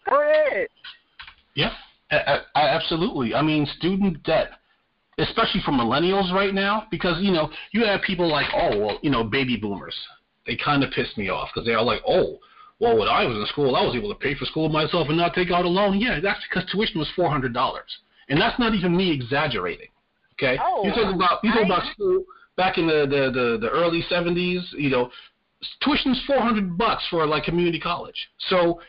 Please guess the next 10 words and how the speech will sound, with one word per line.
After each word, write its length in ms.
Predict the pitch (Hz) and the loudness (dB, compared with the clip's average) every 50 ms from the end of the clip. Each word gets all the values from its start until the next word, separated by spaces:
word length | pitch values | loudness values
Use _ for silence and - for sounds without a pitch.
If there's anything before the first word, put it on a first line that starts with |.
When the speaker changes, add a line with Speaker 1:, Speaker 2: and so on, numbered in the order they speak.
| - - 202 233 233 220 - | -12 -6 -4 -2 0 2 2
Speaker 2:
yeah. 240 | - 330 - - | 2 2 2 0
Speaker 1:
Oh. 460 | 165 156 151 143 277 247 101 - - - _ _ _ _ _ _ _ _ _ _ - - - _ _ _ _ _ - | -2 -2 -2 -2 -4 -4 -6 -8 -12 -16 _ _ _ _ _ _ _ _ _ _ -20 -20 -20 _ _ _ _ _ -2
I, 340 | 208 247 294 311 320 302 - - | 0 0 0 -2 -4 -6 -6 -4
um, 440 | - 208 208 202 190 185 175 175 175 | -2 -2 0 0 -2 -2 -4 -2 -2
looked 320 | 190 214 247 - _ - | -2 -4 -4 -6 _ 0
up, 280 | 202 190 185 185 175 - _ _ _ - - _ _ _ _ _ _ _ _ _ _ _ _ _ _ _ _ _ _ 208 | 2 2 4 2 2 -2 _ _ _ -20 -20 _ _ _ _ _ _ _ _ _ _ _ _ _ _ _ _ _ _ -2
you 120 | 269 370 | 0 2
know 120 | 440 453 | 2 2
how, 200 | 370 339 311 262 | 2 2 2 2
like, 280 | 226 220 185 175 156 | 2 2 0 0 -2